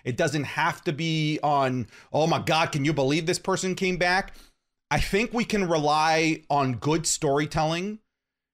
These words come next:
and good narrative to keep us hooked and keep us engaged. There's a legend that comes back. If there's somebody that comes back from injury, fantastic.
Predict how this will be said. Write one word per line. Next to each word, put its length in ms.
and 240
good 300
narrative 800
to 100
keep 260
us 160
hooked 380
and 300
keep 260
us 220
engaged. 560
There's 200
a 60
legend 340
that 80
comes 220
back. 240
If 80
there's 160
somebody 180
that 100
comes 180
back 180
from 100
injury, 320
fantastic. 840